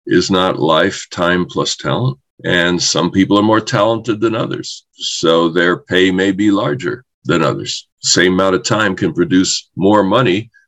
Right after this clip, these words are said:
if you're more talented, you're more trained, more experienced, et cetera. So if money is time plus talent and life is time plus talent,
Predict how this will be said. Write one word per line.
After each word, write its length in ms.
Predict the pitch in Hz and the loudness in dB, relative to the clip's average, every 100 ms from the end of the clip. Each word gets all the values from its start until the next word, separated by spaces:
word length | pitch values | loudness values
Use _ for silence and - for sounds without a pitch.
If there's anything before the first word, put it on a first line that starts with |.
| _ _ | _ _
if 200 | - - | -6 0
you're 100 | 90 | 0
more 200 | 92 92 | 4 2
talented, 680 | 87 117 117 98 - 76 82 - _ | 2 0 0 0 -4 -4 -6 -10 _
you're 120 | 78 | -8
more 180 | 82 85 | -4 -4
trained, 580 | 85 - 101 87 85 87 - - | -4 -2 0 0 -2 -4 -8 -8
more 180 | 82 82 | -2 -2
experienced, 760 | 76 - 107 127 - - - - | -4 -2 -2 0 -2 -6 -10 -10
et 100 | 139 | -10
cetera. 380 | - 73 60 65 - _ | -6 -2 -2 -4 -10 _
So 380 | - 113 113 113 | -2 2 4 2
if 360 | 98 110 - | 2 0 0
money 400 | 95 101 156 165 | -2 0 2 2
is 200 | 113 95 | 2 2
time 340 | - 110 92 82 | -2 -2 0 -2
plus 260 | 85 71 | -6 -6
talent 440 | - 71 62 71 - - _ - | -6 -4 -2 -4 -6 -16 _ -4
and 320 | 92 87 82 | 0 0 0
life 480 | 80 87 143 - - | 2 2 0 -2 -2
is 160 | - | -4
time 320 | - 87 80 | -2 -2 -2
plus 320 | 69 80 71 - | -2 -4 -4 -4
talent, 560 | 85 76 69 73 69 | -2 0 0 -2 -4